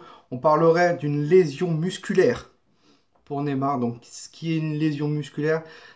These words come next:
ça serait entre trois à un mois minimum.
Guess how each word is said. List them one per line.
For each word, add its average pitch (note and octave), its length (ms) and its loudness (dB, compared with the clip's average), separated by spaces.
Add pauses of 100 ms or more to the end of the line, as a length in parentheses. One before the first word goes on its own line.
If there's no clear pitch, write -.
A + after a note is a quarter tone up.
ça B2+ 100 -6
serait D3 240 0
entre C#3 440 0 (260)
trois - 480 -2 (100)
à - 400 -2
un D#3 120 0
mois D3+ 440 0
minimum. D#3 600 0